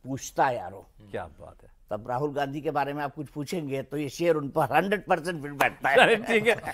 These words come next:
Speaker 2: आदेश
Speaker 1: पूरा
Speaker 2: रावल।
Speaker 1: शहर ही जानना चाहता है
Speaker 2: जी।
Speaker 1: क-, कैसे समझे इस
Speaker 2: मैं,
Speaker 1: मिस्टर
Speaker 2: मैं आ रहा हूँ ना सर, उस पर आ रहा हूँ मैं। आदेश रावल, आदेश, अ, अ, लोकमत से जुड़े हुए हैं फिलहाल। और आदेश, अ,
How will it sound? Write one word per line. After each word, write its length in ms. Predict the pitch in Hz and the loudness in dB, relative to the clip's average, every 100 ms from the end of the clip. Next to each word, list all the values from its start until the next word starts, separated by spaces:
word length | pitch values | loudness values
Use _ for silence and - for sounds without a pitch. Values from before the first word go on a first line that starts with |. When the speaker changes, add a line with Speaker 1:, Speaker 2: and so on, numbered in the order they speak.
| - - - - | -12 -16 2 12
Speaker 2:
आदेश 400 | 233 247 339 254 | 12 12 12 12
Speaker 1:
पूरा 200 | 285 277 | 12 12
Speaker 2:
रावल। 220 | 311 330 | 12 12
Speaker 1:
शहर 240 | 269 302 | 10 10
ही 80 | 320 | 10
जानना 320 | 269 254 262 | 8 8 6
चाहता 280 | 226 240 254 | 4 6 6
है 60 | 277 | 4
Speaker 2:
जी। 140 | 247 | 4
Speaker 1:
क-, 180 | 240 240 294 - _ _ | 4 4 -4 -20 _ _
कैसे 340 | 254 247 254 302 | 8 8 8 6
समझे 340 | 277 226 226 | 6 2 4
इस 140 | 254 190 | 6 8
Speaker 2:
मैं, 80 | |
Speaker 1:
मिस्टर 160 | 214 185 | 6 8
Speaker 2:
मैं 100 | 262 | 12
आ 180 | 220 254 | 12 12
रहा 100 | 240 | 12
हूँ 80 | 240 | 10
ना 60 | |
सर, 120 | 277 | 8
उस 120 | 254 180 | 6 8
पर 120 | 220 | 8
आ 40 | |
रहा 100 | 165 | 8
हूँ 80 | 156 | 6
मैं। 100 | 123 - _ - 185 | 0 -6 _ 4 12
आदेश 340 | 233 294 247 | 12 12 12
रावल, 360 | 254 262 285 254 | 12 12 12 12
आदेश, 540 | 214 214 269 262 262 | 12 12 10 8 10
अ, 20 | |
अ, 720 | 240 214 208 190 156 175 170 165 | 12 12 12 10 6 4 6 8
लोकमत 360 | 196 208 240 | 8 8 6
से 100 | 247 | 6
जुड़े 200 | 202 208 | 4 6
हुए 80 | 220 | 6
हैं 80 | 196 | 6
फिलहाल। 280 | 185 208 247 - - - | 8 8 6 -14 -10 6
और 160 | 262 | 8
आदेश, 680 | 254 185 196 269 285 - | 8 8 8 10 8 4
अ, 80 | 233 | 4